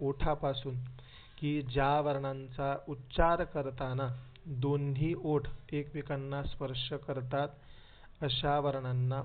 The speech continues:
ओष्ठ असे म्हणतात. की आपण जेव्हा बोलत असतो, बोलत असताना जे वर्ण उच्चारण करतो, तर आपले दोघंही ओठ काय होतात, एकमेकांना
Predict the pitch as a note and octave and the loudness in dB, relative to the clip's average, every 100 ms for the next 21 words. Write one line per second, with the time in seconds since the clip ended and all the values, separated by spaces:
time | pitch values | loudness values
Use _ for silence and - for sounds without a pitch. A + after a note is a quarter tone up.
0 | - D3 D3+ - - D3+ D3 C#3 - C3 | 0 0 0 -2 -2 0 0 -4 -2 -2
1 | D3+ - - - C#3 D3+ D3+ D3 B2+ B2+ | -2 -4 -14 -4 0 2 2 0 -2 -4
2 | - - - - - - D#3 D3+ - D3 | -8 -16 -18 -16 -16 -10 -2 0 0 -4
3 | C3 D#3 D3 C#3 C#3+ C#3+ C#3 E3 D#3 D#3 | -2 -2 -2 0 2 2 0 0 0 -2
4 | B2+ D3 C3+ C3 C#3 C#3 C#3 C3+ - C3+ | -4 -4 -4 -2 0 -2 -4 -6 -4 -4
5 | C3+ C3+ C#3 C#3 - C3+ B2 C#3 C3+ C#3 | -4 -4 -2 -4 -8 -4 0 2 2 0
6 | C3+ B2+ - D3 D3 C#3 C3+ C3 B2+ B2+ | -4 -6 -2 -2 0 -4 -6 -4 -4 -4
7 | C3 C3+ B2+ C#3+ C#3 B2+ B2+ C3 C3 B2+ | -4 -6 -6 -2 0 2 2 2 2 0
8 | B2+ C3+ B2 B2 C#3+ D3 C3 B2+ B2+ B2+ | 0 0 -2 -2 -4 -4 -6 -6 -4 -2
9 | B2+ | -2